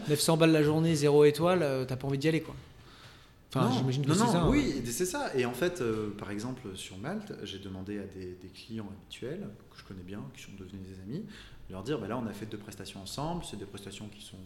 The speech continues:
Speaker 2: qui sont pas forcément à forte valeur ajoutée. Viens sur Malte.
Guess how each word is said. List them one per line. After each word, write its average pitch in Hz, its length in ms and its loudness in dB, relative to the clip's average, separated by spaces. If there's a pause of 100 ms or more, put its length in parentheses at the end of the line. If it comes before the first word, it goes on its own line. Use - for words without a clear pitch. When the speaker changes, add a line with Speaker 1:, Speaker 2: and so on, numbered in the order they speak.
(500)
Speaker 2:
qui - 160 -14
sont 101 400 -8
pas 104 120 -8
forcément 104 480 -8
à 98 180 -8
forte 98 160 -10
valeur 95 220 -8
ajoutée. 147 340 -8 (300)
Viens 117 140 -8
sur 135 180 -8
Malte. 151 320 -8